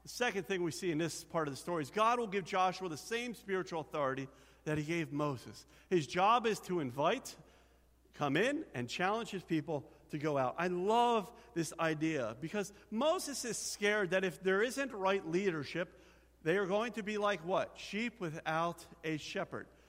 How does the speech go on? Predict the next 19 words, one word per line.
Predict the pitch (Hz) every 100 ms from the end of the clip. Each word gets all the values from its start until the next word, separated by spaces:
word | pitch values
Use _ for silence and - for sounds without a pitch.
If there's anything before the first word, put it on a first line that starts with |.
| - _
He | - 233
needs | 240 220 220 220
somebody | - 196 208 202 180
who | 170 180
can | 175
tell | 139 185 190
them | 175 135
when | 151 208
to | 175 156
go | 151 196 220
out | 190 190 - - -
and | 170
come | 165 208 208
in. | 175 123
He's | 170 147
using | 214 262 220 233
shepherding | 190 - - 226 196 175 156 139 - -
language. | 160 170 175 135 117 139
Now, | 190 196